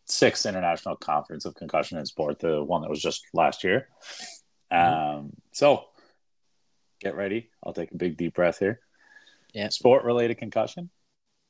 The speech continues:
Speaker 1: Injury caused by a direct blow to the head, neck, or body, resulting in an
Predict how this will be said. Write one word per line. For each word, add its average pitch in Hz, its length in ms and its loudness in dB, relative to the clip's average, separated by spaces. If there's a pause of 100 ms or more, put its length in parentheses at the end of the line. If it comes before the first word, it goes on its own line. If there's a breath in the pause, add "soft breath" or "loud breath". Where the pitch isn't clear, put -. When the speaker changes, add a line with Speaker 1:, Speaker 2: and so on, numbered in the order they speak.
(640)
Speaker 1:
Injury 113 280 -4
caused 95 400 -2
by 92 140 0
a 82 100 -4
direct 82 520 -6 (120)
blow 90 300 -2
to 92 100 -8
the 82 120 -4
head, 92 260 -2 (180)
neck, 95 300 -6 (140)
or 101 200 2
body, 85 400 4
resulting 85 600 -6
in 82 80 -8
an 80 180 -6